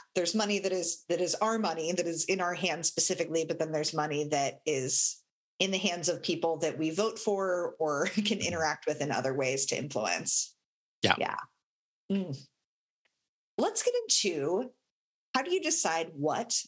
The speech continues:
Speaker 1: and how much and where to give? So if you are a person, a white person who has some, you know, disposable or discretionary income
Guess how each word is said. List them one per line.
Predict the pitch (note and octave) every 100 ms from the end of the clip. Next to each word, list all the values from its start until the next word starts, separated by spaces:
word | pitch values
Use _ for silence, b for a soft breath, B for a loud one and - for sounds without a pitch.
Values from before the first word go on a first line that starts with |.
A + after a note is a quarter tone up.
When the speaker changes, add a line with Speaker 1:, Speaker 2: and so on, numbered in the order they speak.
| -
Speaker 1:
and | E3
how | - F#3+ G3+
much | E3 C3+ C3+ - - -
and | E3 E3
where | E3+ A3+ A#3
to | A#3
give? | E3+ E3 - - - -
So | - F3 D#3
if | -
you | E3+ F3
are | G3 G#3 A3 B3 - B B _ _ _ _ _ _ -
a |
person, | E3+ B3+ B3+ B3+ A#3 A3+ A3+
a | D#3+
white | D#3 G3+ G#3
person | G3+ F#3+ F#3 F#3
who | F#3 E3 D#3+
has | D#3 D#3+ D#3+ E3+
some, | D#3+ D#3+ D#3 D#3 -
you | - D3+
know, | C#3
disposable | D#3 D#3 - E3+ F#3+ G#3 G3+
or | E3+
discretionary | D#3 - F#3 G3 G3 F#3
income | C3+ C#3 B2 G#2+ D#3